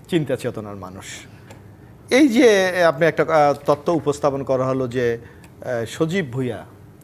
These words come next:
তার নির্বাচনীয় এরিয়া, মানে তার একটা, এখন তো একটা তার, আহ,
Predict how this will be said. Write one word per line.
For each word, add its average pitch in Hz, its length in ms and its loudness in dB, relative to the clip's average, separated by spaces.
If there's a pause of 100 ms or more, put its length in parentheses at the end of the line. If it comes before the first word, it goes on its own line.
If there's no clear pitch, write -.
(120)
তার 147 120 -2
নির্বাচনীয় 143 920 0
এরিয়া, 151 320 2
মানে 143 200 -6
তার 190 180 0
একটা, 196 280 -2
এখন 185 240 -2
তো 190 80 0
একটা 180 180 -2
তার, 165 200 -2
আহ, 160 60 -10